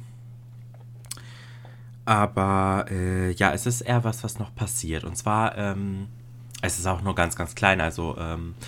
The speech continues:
werden wir da jetzt auch nicht so viel Zeit mit investieren, denke ich. Ähm, ich hab am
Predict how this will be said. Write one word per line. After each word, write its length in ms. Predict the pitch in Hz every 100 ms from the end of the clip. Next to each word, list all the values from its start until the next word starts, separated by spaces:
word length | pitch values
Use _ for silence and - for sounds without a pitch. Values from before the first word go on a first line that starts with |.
| - -
werden 140 | 85 90
wir 60 |
da 120 | 85
jetzt 160 | 82 -
auch 60 | 85
nicht 140 | 87
so 80 | 85
viel 180 | - -
Zeit 300 | 92 90 -
mit 160 | 101 -
investieren, 880 | 104 107 - - 120 117 123 147 170 - - -
denke 320 | 127 131 123 160
ich. 400 | - 160 - - - -
Ähm, 560 | 117 120 120 117 117 120 - - - - -
ich 80 | -
hab 220 | 113 -
am 460 | 95 98 98 95 98